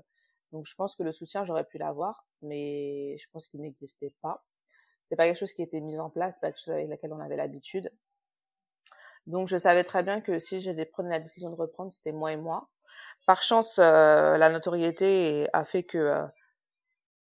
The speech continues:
que, euh, que j'ai pu, euh, j'ai pu financer ma prépa moi-même, en fait. J'ai pu m'entourer des personnes par moi-même, mais, euh, mais, mais comme je l'ai dit encore une fois, c'est la démarche, euh, et l'action, euh,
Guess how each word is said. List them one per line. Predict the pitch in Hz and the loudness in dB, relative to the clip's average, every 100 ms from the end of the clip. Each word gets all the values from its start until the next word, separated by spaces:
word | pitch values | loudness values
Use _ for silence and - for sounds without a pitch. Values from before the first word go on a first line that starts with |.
| _ | _
que, | - | 0
euh, | 170 156 147 147 | 6 8 8 4
que | 147 165 | 2 -2
j'ai | 156 | -2
pu, | 151 - 202 165 | -4 -4 2 4
euh, | 139 147 151 50 - - _ _ _ - | 6 2 -2 -8 -12 -16 _ _ _ -14
j'ai | 147 147 | -8 -8
pu | 160 | -8
financer | 160 170 160 151 175 | -12 -4 -2 -2 -4
ma | 143 | -4
prépa | - 139 233 285 - | -2 -2 -2 -4 -10
moi-même, | 147 139 185 220 | -6 -2 -2 -4
en | - | -8
fait. | 131 - - _ 143 | -10 -12 -20 _ -14
J'ai | 143 | -12
pu | 151 | -10
m'entourer | 151 147 147 143 | -10 -10 -8 -6
des | 147 | -6
personnes | 147 - 151 | -8 -10 -10
par | 151 147 | -8 -8
moi-même, | 147 156 226 202 | -8 -6 -8 -8
mais, | - 135 139 | -12 -12 -8
euh, | 135 135 - - | -8 -10 -12 -18
mais, | - 143 139 143 | -18 -16 -16 -16
mais | 143 | -16
comme | 147 147 | -14 -14
je | 135 | -14
l'ai | 139 | -14
dit | 143 | -14
encore | 147 143 | -14 -14
une | 135 | -14
fois, | - 202 | -8 -8
c'est | - 151 135 _ _ _ _ _ _ _ | -8 -14 -14 _ _ _ _ _ _ _
la | 147 147 | -4 0
démarche, | 151 160 202 - 165 | 0 -2 -6 -6 -6
euh, | 147 143 143 _ _ - | -6 -6 -10 _ _ -12
et | 147 | -2
l'action, | 156 156 - 202 190 165 | -2 -2 -6 -4 -4 -6
euh, | 143 135 | -10 -12